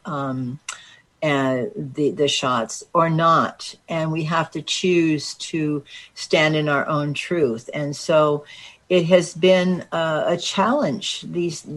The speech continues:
these times are not easy. Sometimes we have, um, friction within families because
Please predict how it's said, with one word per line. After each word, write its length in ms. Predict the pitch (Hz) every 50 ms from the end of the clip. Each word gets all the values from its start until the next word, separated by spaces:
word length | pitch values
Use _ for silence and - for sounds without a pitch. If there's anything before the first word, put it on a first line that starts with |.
| 151 165
these 160 | 165 160 156 -
times 420 | - - 175 180 180 180 170 -
are 140 | 170 156 156 156 156
not 160 | 156 156 -
easy. 480 | - 185 185 202 214 202 - 151 131 113 127 - _ _ - - - - - - -
Sometimes 960 | - - - 202 190 196 202 196 - 202 180 175 170 175 175 185 185 - -
we 160 | 160 165 165 175
have, 500 | 160 160 175 165 160 151 151 151 - - - _ _ _ _ _ _ _ _ _ _ _ _ _ _ _ _ _ _ _ _ _ _ _ - - - - - - _ _ _ _
um, 400 | - 160 156 151 143 143 147 233
friction 500 | - - - - 226 214 220 - - 202 190
within 320 | 185 180 180 180 175 175
families 800 | 170 - - 175 180 196 214 240 233 147 117 - - - - -
because 480 | - 165 151 - - 170 156 156 151 143